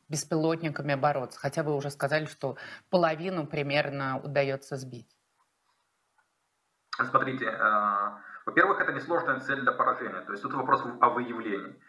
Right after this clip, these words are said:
Speaker 2: Если он обнаружен, и у вас есть средства поражения вот на, в этом, на этом участке, его нестро-, несложно сбить. Он не маневрирует, он не летит быстро, он летит очень медленно, там скорость сто пятьдесят, максимум сто восемьдесят километров в час. Это очень медленно для такой цели. То есть она крупная.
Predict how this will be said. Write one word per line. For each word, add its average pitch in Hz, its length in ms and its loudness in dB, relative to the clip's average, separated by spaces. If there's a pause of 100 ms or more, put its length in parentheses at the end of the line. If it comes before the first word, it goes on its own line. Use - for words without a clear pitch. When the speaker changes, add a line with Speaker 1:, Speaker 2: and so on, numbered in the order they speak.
(220)
Speaker 2:
Если 147 240 2
он 147 100 2
обнаружен, 123 560 0
и 107 80 -4
у 113 60 -2
вас 127 180 2
есть - 160 -4
средства 117 260 -2
поражения 117 440 2
вот 107 160 -6
на, 101 340 2
в 104 80 -2
этом, 113 180 0
на 117 100 6
этом 117 180 -4
участке, - 400 0
его - 100 -6
нестро-, 127 380 0
несложно 120 400 0
сбить. 104 280 -14 (300)
Он 127 180 2
не 156 100 4
маневрирует, 127 680 -2 (220)
он 110 120 -10
не 117 60 -6
летит 123 320 -8
быстро, - 320 -6
он 101 60 -8
летит 147 200 -10
очень 139 220 -4
медленно, 104 340 -2
там - 120 -20
скорость 120 340 -2
сто - 140 -6
пятьдесят, 131 560 2
максимум 123 300 -2
сто 107 140 -14
восемьдесят - 380 -8
километров 101 440 -2
в - 20 -16
час. - 180 -2
Это - 160 -20
очень 143 260 2
медленно - 500 -8
для 90 120 0 (140)
такой - 200 -20
цели. - 200 -18
То - 320 -14
есть - 100 2
она 143 160 4
крупная. 98 500 -2